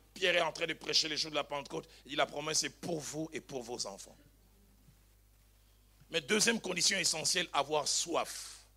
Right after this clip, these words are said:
Acte des Apôtres, chapitre sept, verset trente-sept, Jésus-Christ, le grand jour de la fête, il dit, « Si quelqu'un a soif », là, il voulait parler du Saint-Esprit. Troisième condition, c'est demander.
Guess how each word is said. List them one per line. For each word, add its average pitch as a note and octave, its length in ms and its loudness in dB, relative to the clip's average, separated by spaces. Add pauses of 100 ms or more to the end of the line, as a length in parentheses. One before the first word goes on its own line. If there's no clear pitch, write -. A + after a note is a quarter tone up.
(880)
Acte D#3+ 160 0
des D3+ 120 0
Apôtres, E3 300 4
chapitre D#3 380 0
sept, E3+ 460 4 (220)
verset D3+ 280 2
trente-sept, D#3+ 500 0 (160)
Jésus-Christ, D#3 480 -4
le D#3 100 0
grand D#3 240 -4
jour E3+ 160 4
de D#3 80 -2
la D3+ 80 4
fête, E3 220 -2
il D#3 80 -8
dit, « D3 100 -6
Si - 160 2
quelqu'un D3+ 380 4
a C#3 80 6
soif », - 920 2 (1200)
là, B2 120 -2
il D3 220 -2
voulait C#3+ 220 -2
parler C#3 420 0
du A#2+ 140 -10
Saint-Esprit. C3+ 760 -4 (1700)
Troisième F#3+ 480 6
condition, E3+ 580 2
c'est E3+ 160 2
demander. D#3+ 640 0